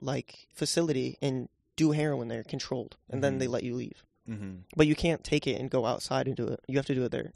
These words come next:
Speaker 2: Yeah.
Speaker 1: And it's kinda cool.
Speaker 2: Yeah, that sounds like a
Speaker 1: It's for
Speaker 2: good
Speaker 1: people who are
Speaker 2: system.
Speaker 1: actual addicts and they need their fix. It's, I mean, it's a sickness. It's the same
Speaker 2: Mm-hmm.
Speaker 1: thing with alcohol, dude. If you stop, alcohol is actually the worst drug for you. Like,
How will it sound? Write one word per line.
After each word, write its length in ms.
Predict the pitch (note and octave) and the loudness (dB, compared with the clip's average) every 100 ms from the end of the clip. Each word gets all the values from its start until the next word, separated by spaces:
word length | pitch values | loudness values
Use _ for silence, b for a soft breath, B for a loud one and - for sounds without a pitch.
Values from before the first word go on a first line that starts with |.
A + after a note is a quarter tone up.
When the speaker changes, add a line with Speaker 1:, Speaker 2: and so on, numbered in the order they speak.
| _ | _
Speaker 2:
Yeah. 160 | G2 F#2+ | -10 -6
Speaker 1:
And 100 | A2 | -4
it's 100 | D#3 | 0
kinda 140 | A3 | -2
cool. 280 | A3+ C4+ D3+ - - | 0 -2 -4 -6 0
Speaker 2:
Yeah, 160 | A3+ | 2
that 160 | D#3 D#3+ | 2 0
sounds 280 | - C#3 F#3 | 2 0 0
like 140 | G3 | 0
a 40 | F3 | 0
Speaker 1:
It's 80 | - | 6
for 100 | A3+ | 6
Speaker 2:
good 80 | |
Speaker 1:
people 220 | A#3 A3+ A3+ | 8 8 8
who 140 | G#3 | 10
are 80 | F#3 | 10
Speaker 2:
system. 100 | B2+ | 10
Speaker 1:
actual 260 | E3 F3 D3+ | 8 4 6
addicts 360 | C#3 C#3+ - | 8 6 2
and 100 | C#3+ | 0
they 80 | C#3 | 0
need 240 | C3 C#3 | 2 2
their 100 | C#3 | 2
fix. 380 | C3 D#3+ D#3 - B B B | 0 0 -2 -4 B B B
It's, 180 | D#3 - - | 0 0 2
I 120 | C3+ | 4
mean, 180 | D3+ D3 | 4 2
it's 80 | C#3+ | 0
a 60 | |
sickness. 580 | - - - - - - | 0 0 -2 -4 -4 -6
It's 120 | D#3 - | -4 0
the 40 | |
same 160 | A2+ A#3 | 2 2
Speaker 2:
Mm-hmm. 60 | |
Speaker 1:
thing 80 | A#3 | 4
with 100 | F3+ | 6
alcohol, 320 | D3+ D3+ C#3+ C3 | 6 4 2 0
dude. 240 | C3+ C3+ B B B | 2 0 B B B
If 180 | D3+ F3 | -2 2
you 340 | G3 A3+ A3+ - | 4 4 0 -6
stop, 380 | - - F3 - - | -2 4 4 2 4
alcohol 300 | F3+ C#4+ C4 | 4 4 0
is 80 | - | 0
actually 260 | - F#3 | 0 -2
the 200 | C#3 D3+ | -2 0
worst 300 | C3 C#3 D3+ | 2 2 0
drug 220 | - C3+ A#2+ | 2 2 0
for 320 | - C#3 C3 | 0 4 4
you. 200 | A#2 A#2+ b b b b b | 2 -4 b b b b b
Like, 340 | - C#3 - | 4 4 4